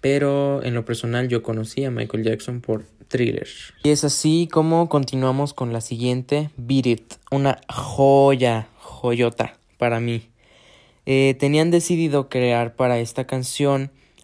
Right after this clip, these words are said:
eh, pues, como una canción de rock muy agradable para todos los, la, todos los gustos y todas las personas, ¿no?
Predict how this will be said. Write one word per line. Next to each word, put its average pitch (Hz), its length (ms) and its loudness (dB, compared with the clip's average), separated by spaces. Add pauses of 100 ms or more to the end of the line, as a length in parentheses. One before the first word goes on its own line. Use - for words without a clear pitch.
(140)
eh, 123 320 0
pues, - 180 -16
como 127 260 -2
una 147 220 -2
canción 135 420 -4
de 135 100 2
rock 131 220 0
muy 135 200 -2
agradable 127 540 0
para 117 240 -6
todos 117 220 -6
los, 113 280 -8
la, 113 340 -4
todos 131 240 0
los 117 180 -2
gustos 127 460 -8
y - 20 -20
todas 117 240 0
las 120 160 -2
personas, 127 540 -4
¿no? 131 220 -6